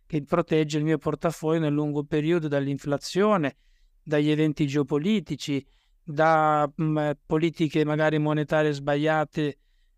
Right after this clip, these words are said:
eh, delle banche centrali, eccetera, eccetera. Il caffè, eh, lo compro con la valuta che invece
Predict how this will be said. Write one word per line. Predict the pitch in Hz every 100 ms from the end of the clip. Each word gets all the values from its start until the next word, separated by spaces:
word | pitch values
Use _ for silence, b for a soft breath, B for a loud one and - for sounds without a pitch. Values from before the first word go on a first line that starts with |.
| _
eh, | 160 147 143
delle | 147 147
banche | 147 147 147
centrali, | - 147 151 220 170
eccetera, | 135 151 160
eccetera. | 151 - 143 135 131 - _ _ _
Il | - 156
caffè, | 226 208 175 190 220 175
eh, | 156 147
lo | 147 165 160 160
compro | 175 156 156 190 185
con | 156 151
la | 151
valuta | 156 190 143 143 165 160
che | 151
invece | 151 143 139 139 151